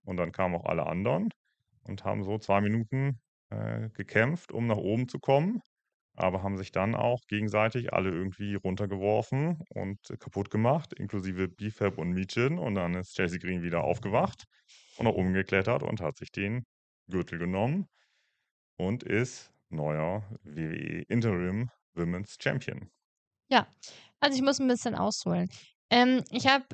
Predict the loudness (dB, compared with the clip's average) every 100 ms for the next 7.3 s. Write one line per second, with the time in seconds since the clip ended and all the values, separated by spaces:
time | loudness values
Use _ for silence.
0 | -2 2 4 4 2 2 6 6 6 4
1 | 0 0 2 2 0 0 -2 0 2 4
2 | 4 2 2 2 2 4 2 0 -6 -2
3 | 2 4 4 4 0 -4 _ _ _ _
4 | _ -6 -4 -2 -4 -6 -6 -4 0 0
5 | 0 -2 2 2 4 6 8 6 6 4
6 | 6 4 6 4 4 0 4 4 4 4
7 | 4 4